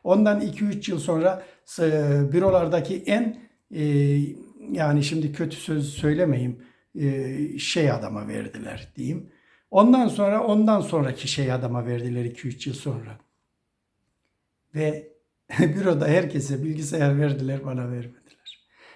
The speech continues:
Şimdi ne zaman büroya bilgisayar verseler, biz de on beş kişi falan çalışırdık aşağı yukarı büroda. Ne zaman büroya bilgisayar dağıtılsa ben derdim ki çıkardım ortaya. Böyle derdim ki, "Ne zaman ki bu ülke,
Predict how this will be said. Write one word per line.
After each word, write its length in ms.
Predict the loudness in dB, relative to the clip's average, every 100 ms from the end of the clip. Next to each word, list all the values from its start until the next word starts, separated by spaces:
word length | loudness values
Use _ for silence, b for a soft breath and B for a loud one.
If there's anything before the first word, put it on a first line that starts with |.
| b
Şimdi 420 | 4 4 4 4
ne 120 | 4
zaman 380 | 6 4 2 -2
büroya 380 | -2 0 0 0
bilgisayar 560 | -4 -4 -2 0 0
verseler, 440 | -2 -6 -6 -4 -2
biz 140 | -2
de 60 | 0
on 180 | 0 -2
beş 180 | -4
kişi 220 | -8 -10 -8
falan 420 | -4 -2 -2 -6 -18
çalışırdık 640 | -14 -12 -10 -12 -14 -14
aşağı 300 | -12 -10 -10
yukarı 380 | -12 -14 -16 -12
büroda. 500 | -12 -12 -14 -16 -16 b b b b b b b _ _ _ -20 -8 4
Ne 160 | 4
zaman 320 | 6 4 4
büroya 340 | 2 4 4 2
bilgisayar 560 | -2 -2 -2 2 2
dağıtılsa 500 | 2 2 0 0 0
ben 200 | 0 -2
derdim 320 | -2 -2 -2 -2
ki 140 | -2
çıkardım 520 | -4 0 0 2 0
ortaya. 420 | 0 -2 -8 -10 -10 -14 _ _ _ _ _ _ -16
Böyle 340 | -14 -14 -20 -10
derdim 320 | -6 -6 -8
ki, 60 | 2
"Ne 240 | 6 6
zaman 400 | 6 6 6 4
ki 160 | 4 4
bu 180 | 4 2
ülke, 340 | 0 -4 -8